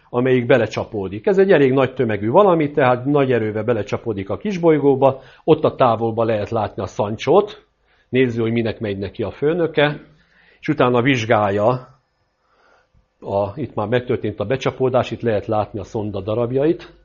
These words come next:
megtörtént a becsapódás, és akkor a Sancho jó alaposan megvizsgálja, hogy milyen volt a kilövelés, akkor valószínűleg anyagvizsgálatot is végez, tehát legyen a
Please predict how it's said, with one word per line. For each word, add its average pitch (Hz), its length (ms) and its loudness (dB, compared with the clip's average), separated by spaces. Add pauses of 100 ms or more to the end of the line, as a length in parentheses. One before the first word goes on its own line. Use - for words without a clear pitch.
(880)
megtörtént 113 480 -4
a 107 60 -8
becsapódás, 135 680 -2
és 120 160 -6
akkor 117 280 -6
a 110 60 -4
Sancho 110 640 -4 (140)
jó 117 240 0
alaposan 101 480 -6
megvizsgálja, 101 560 -6
hogy 104 100 -6
milyen 110 240 -4
volt 98 240 -10
a 92 120 -10
kilövelés, 131 720 0
akkor 117 220 -8
valószínűleg 107 400 -6
anyagvizsgálatot 113 600 -6
is 107 160 -12
végez, 104 380 -10
tehát 95 200 -12
legyen 98 280 -8
a 92 140 -12